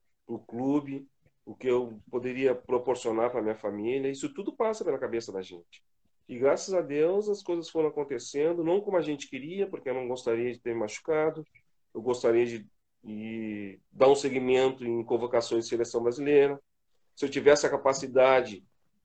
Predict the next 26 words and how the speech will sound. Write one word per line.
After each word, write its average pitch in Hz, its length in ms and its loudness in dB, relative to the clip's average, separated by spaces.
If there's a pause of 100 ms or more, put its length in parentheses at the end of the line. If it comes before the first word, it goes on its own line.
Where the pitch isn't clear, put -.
(260)
e 110 120 2
a 123 60 6
condição 123 720 2
de 117 80 -8
ser 127 160 2
vendido 120 380 -2
pra 117 120 0
Europa, 117 340 4
gostaria 120 600 -2
de 107 60 -10
jogar 107 340 -2
também. 120 580 0 (760)
Gostaria 127 400 2
de 127 140 -8
melhorar 135 680 4 (1120)
o 117 100 -2
lado 120 340 6
financeiro 120 680 -2
da 107 100 -2
minha 104 140 -6
família. 123 480 -4
Isso 139 200 -12
tudo 208 480 -6
eu 214 120 0
gostaria 214 340 0
de 208 320 0